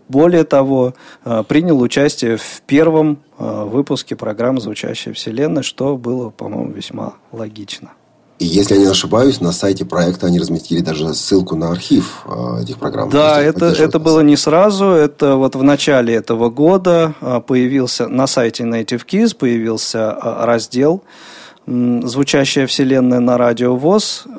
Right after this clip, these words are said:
Speaker 1: э, где публикуются, э, ссылки на, э, архив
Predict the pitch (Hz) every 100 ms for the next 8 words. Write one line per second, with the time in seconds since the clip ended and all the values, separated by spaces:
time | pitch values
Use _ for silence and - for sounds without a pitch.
0 | - 120 113 113 135 180 151 139 127 147
1 | 165 165 - 156 147 _ _ _ _ _
2 | _ _ _ _ - - 104 - - 160
3 | 185 - 175 170 - 123 123 117 107 _
4 | _ _ _ _ _ _ _ 120 113 110
5 | 123 117 - 165 190 -